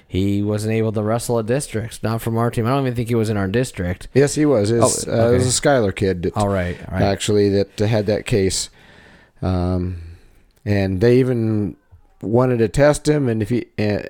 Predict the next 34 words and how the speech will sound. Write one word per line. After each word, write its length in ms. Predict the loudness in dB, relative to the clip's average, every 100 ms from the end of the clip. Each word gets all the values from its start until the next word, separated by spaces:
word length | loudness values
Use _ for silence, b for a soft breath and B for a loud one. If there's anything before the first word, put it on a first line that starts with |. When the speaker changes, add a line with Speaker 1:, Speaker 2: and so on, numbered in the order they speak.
| -10
Speaker 2:
and 320 | -4 -4 -4 B B -2
do 100 | 2
a 40 |
rapid 380 | 4 4 2 -2
test, 360 | 2 2 0
they 100 | 0
wouldn't 220 | 0 0 0
allow 300 | 2 2 0
it 120 | -2
just 240 | -6 -4
because 320 | -4 -2 0
of 60 | 0
the 100 | 0
time 340 | 0 0 -2
frame. 520 | -2 -2 0 0 -2 -6 B B B B
Um, 600 | -2 0 -2 -4 -6 -12 _ _ _
it 260 | -4 -2 0
wouldn't, 380 | 0 -2 -4 -2
uh, 120 | -2
meet 200 | 0 -2
the 80 | -2
D 200 | 0 2
H 220 | 2 0
Ms 400 | 0 0 -4 -6
properly, 840 | -2 2 2 0 0 2 2 2
and 240 | 0 -2 -4
so, 320 | -2 -2 -2 B B B B B -4
uh, 200 | -2 0
he 240 | 0 0
was 180 | 0 0
out, 500 | 0 0 0 -4 -12 -14 -10
and, 640 | -4 -2 -2 -2 -4 -8 -12 -20 -18
you 140 | -6 -4
know, 340 | -2 0 -2